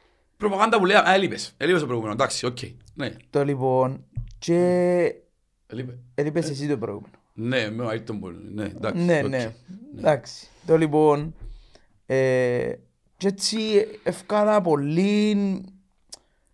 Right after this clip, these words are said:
Speaker 2: πολύ μίσος κατά τη διάρκεια. Και ακόμα χαίρομαι το.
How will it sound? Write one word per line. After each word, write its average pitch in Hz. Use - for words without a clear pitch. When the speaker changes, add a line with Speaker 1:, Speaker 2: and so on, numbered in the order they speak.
Speaker 2:
πολύ 160
μίσος 208
κατά 143
τη 135
διάρκεια. 123
Και -
ακόμα 208
χαίρομαι 220
το. 117